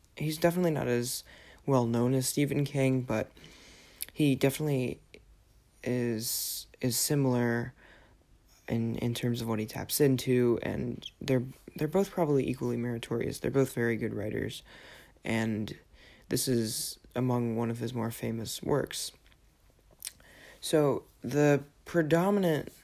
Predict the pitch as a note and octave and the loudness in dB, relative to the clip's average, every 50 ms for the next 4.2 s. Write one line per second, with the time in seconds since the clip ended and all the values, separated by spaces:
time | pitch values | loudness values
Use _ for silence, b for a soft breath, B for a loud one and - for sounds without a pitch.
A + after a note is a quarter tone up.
0 | _ B B B B B B B B B B B B - - - E3+ F3 E3+ E3 | _ B B B B B B B B B B B B -10 2 6 8 8 10 8
1 | D#3+ - - - - - F3 F3 E3+ E3 D#3 - - - G3 G3+ G3 F#3+ F#3 E3 | 8 6 4 0 4 6 8 10 10 8 6 4 0 2 4 4 6 4 4 4
2 | D#3 E3 D#3 D#3 D3+ C#3+ C#3 C3+ B2 B2 C3 A2 G#2+ - - - - - - - | 6 6 6 6 6 6 6 4 4 4 0 -2 -2 -2 -6 -8 -6 -6 -6 -6
3 | A2+ - - - - - - B B B B B B B B - - A#2 A#2+ A#2 | -6 -6 -6 -6 -6 -8 -10 B B B B B B B B -2 0 2 2 2
4 | - - - | 2 0 -2